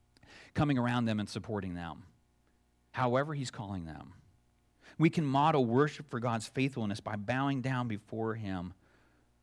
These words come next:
And as the worship team leads us this morning in the closing song, I want to encourage everyone to come forward and bow down before the Lord in worship of his faithfulness.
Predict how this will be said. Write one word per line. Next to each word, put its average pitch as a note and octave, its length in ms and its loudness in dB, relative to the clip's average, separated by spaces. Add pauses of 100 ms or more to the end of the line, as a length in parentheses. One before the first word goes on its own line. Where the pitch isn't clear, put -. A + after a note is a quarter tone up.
(720)
And D3 100 4
as B2 140 2
the B2+ 60 0
worship D#3 340 2
team C3+ 340 0
leads C3 440 0
us B2+ 220 -4
this - 200 -6
morning A#2+ 260 2
in A2 80 2
the G#2 80 -2
closing A#2+ 480 -2
song, G2 560 0
I B2 140 -2
want D3+ 200 -2
to B2 60 0
encourage A2+ 480 -4
everyone G#2 320 -2
to F#2 60 -2
come A#2 280 -6
forward F#2 440 -4
and F#2 180 -4
bow G#2 260 -2
down F#2 300 -2
before F#2 240 -8
the F#2 80 -6
Lord F2+ 300 -4
in E2+ 100 -6
worship F2+ 420 -6
of D#2+ 140 -14
his F#2 160 -10
faithfulness. - 840 -16